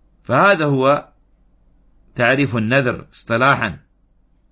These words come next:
التزام المكلف شيئا لم يكن عليه، لم يكن ملزما به، لم يكن واجبا عليه.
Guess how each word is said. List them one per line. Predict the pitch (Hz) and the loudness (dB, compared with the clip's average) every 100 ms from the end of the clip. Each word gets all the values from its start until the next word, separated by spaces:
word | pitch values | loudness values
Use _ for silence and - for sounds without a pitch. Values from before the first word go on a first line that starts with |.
| _ | _
التزام | - 92 127 135 | -12 -4 0 0
المكلف | 123 117 120 147 175 202 - | -2 -4 -2 0 0 -2 -8
شيئا | - 143 156 165 202 | -6 -2 0 0 0
لم | 147 170 190 | 0 0 0
يكن | 180 170 147 | -2 -2 0
عليه، | 139 147 165 - _ _ _ _ _ _ _ | 0 2 2 0 _ _ _ _ _ _ _
لم | - 156 | -8 -4
يكن | 175 170 180 180 | -2 0 0 0
ملزما | 165 151 151 175 160 | 0 0 0 0 0
به، | 139 170 143 107 | 0 0 0 -2
لم | 120 | -2
يكن | 170 160 | -2 -2
واجبا | 151 175 170 160 165 147 | 0 0 0 0 0 2
عليه. | 156 175 139 - | 2 2 0 -4